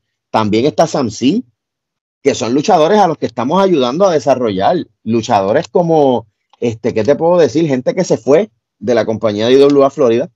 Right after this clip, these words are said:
que también los ayudamos a desarrollarse y que ahí no necesito méritos, ahí no necesito gloria. Solamente tengo que decir, coño, reconózcanlo y agradezcan. Porque la realidad es que a mucha gente se sacaron del retiro,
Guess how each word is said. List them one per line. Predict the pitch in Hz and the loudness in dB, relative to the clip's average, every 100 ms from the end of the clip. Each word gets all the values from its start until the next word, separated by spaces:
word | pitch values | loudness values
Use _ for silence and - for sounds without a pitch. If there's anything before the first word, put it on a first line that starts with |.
| _ _ | _ _
que | - 120 | -4 -2
también | 117 104 95 113 | -2 -2 -2 2
los | 180 | 2
ayudamos | 175 127 104 98 208 147 - | 2 0 -2 -2 -2 -2 -2
a | 117 | 0
desarrollarse | 107 120 107 98 98 160 - - | 0 -2 -2 -2 -2 -2 -2 0
y | 131 | 0
que | - 117 - _ _ _ _ - | 2 0 0 _ _ _ _ 0
ahí | 127 180 | 4 4
no | 220 | 2
necesito | 190 190 185 190 190 147 | 0 -2 -2 -4 -4 -2
méritos, | 143 151 - 90 | 0 -2 -4 -6
ahí | 95 | -4
no | 135 151 | -2 -2
necesito | 147 131 151 139 | -2 -4 0 2
gloria. | 120 143 107 - _ _ | 4 4 2 -6 _ _
Solamente | - 120 143 160 160 151 | -4 0 2 0 -2 -2
tengo | 160 156 | 0 2
que | |
decir, | 160 151 190 185 _ _ | 2 2 0 -4 _ _
coño, | 135 147 117 | -2 0 -2
reconózcanlo | 95 120 117 113 127 - 101 87 - _ _ _ _ _ _ - | -2 -2 0 -2 -2 -4 -6 -6 -14 _ _ _ _ _ _ -2
y | 131 | 2
agradezcan. | 127 117 104 117 113 98 85 _ _ _ _ _ _ - | 4 4 2 0 -2 -8 -12 _ _ _ _ _ _ 0
Porque | 135 113 131 113 - | 0 2 2 2 2
la | 123 | 2
realidad | 123 120 117 147 - | 2 2 2 2 2
es | 170 135 113 _ _ _ _ - | 2 2 0 _ _ _ _ -4
que | |
a | 117 | -2
mucha | 123 139 160 | -2 0 0
gente | 165 170 151 | 0 -2 -6
se | 131 | -6
sacaron | 120 113 123 139 | -4 0 0 0
del | 143 | 0
retiro, | 123 110 139 143 98 | 0 -2 0 0 -2